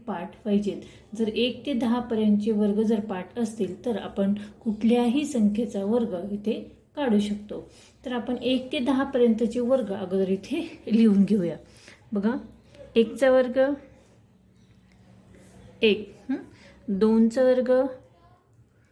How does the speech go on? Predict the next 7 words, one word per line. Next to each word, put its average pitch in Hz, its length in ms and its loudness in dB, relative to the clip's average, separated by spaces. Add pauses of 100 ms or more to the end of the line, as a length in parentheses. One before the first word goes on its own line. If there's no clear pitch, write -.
(1200)
चार, 202 260 4 (720)
तीनचा 226 380 4
वर्ग 226 320 2 (2500)
नऊ, 196 440 4
हं? 285 100 0 (400)
चारचा 208 460 0
वर्ग 220 540 0